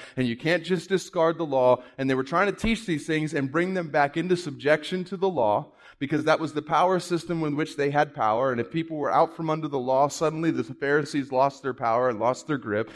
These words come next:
and they didn't want that to happen. And so they were trying to subject people back into the rules so that there was need for them again, and saying, "Listen, you guys, it's, it's, well, we're, we're,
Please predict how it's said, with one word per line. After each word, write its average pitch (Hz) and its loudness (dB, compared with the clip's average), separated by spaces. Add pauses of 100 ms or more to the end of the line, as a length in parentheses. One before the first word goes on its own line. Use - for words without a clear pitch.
(180)
and 156 -4
they 165 4
didn't 170 -2
want 180 0
that 180 0
to 165 -4
happen. 165 -4 (280)
And 139 -4
so 170 -2
they 170 2
were 170 4
trying 196 2
to 202 2
subject 185 2
people 208 -2
back 190 2
into 185 -4
the 175 2
rules 175 2
so 160 -2
that 156 -4
there 160 0
was 143 -2
need 170 -2
for 170 -2
them 139 0
again, 127 0
and 120 -4
saying, 151 -2
"Listen, 185 2
you 127 -4
guys, 113 4 (240)
it's, 170 0
it's, 165 -2 (120)
well, 151 2
we're, 180 2
we're, 190 4